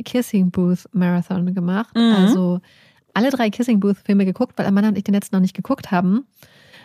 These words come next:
Speaker 1: haben wir uns mit Maren und Nele hingesetzt und diese Filme geguckt und von wegen auch, äh, Love Triangle. Wir waren alle sehr,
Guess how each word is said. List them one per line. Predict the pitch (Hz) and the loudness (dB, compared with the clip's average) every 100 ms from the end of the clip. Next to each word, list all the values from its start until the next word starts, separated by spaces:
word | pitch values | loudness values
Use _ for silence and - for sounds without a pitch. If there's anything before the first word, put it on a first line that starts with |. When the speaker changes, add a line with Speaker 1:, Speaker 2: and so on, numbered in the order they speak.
| _ | _
Speaker 1:
haben | - 202 196 | -4 0 2
wir | 196 196 | 0 0
uns | 190 - | -2 -2
mit | 196 | -2
Maren | 180 180 185 180 185 - _ - | -2 -2 -2 -2 -2 -6 _ -4
und | 185 180 180 - | 0 2 0 -2
Nele | 180 175 175 165 175 - | 0 2 2 0 -2 -4
hingesetzt | 156 175 175 165 180 190 - _ - | -2 0 0 -2 -4 -6 -16 _ -2
und | 185 180 - | 0 0 -4
diese | - 175 | -6 -4
Filme | 220 220 185 | 0 2 0
geguckt | 175 - 185 - - | -2 -2 -4 -6 -6
und | 196 190 185 190 - _ _ - | 0 2 2 0 -4 _ _ -4
von | 214 | 0
wegen | 214 269 208 | 2 0 0
auch, | 220 - | 0 0
äh, | 202 202 | 0 2
Love | 190 240 - | 2 0 -4
Triangle. | - 190 - 180 185 202 | -4 -4 -4 -4 -2 -2
Wir | 202 | 0
waren | 208 | 0
alle | 202 220 | 0 -2
sehr, | 202 233 240 240 | 0 0 -2 -4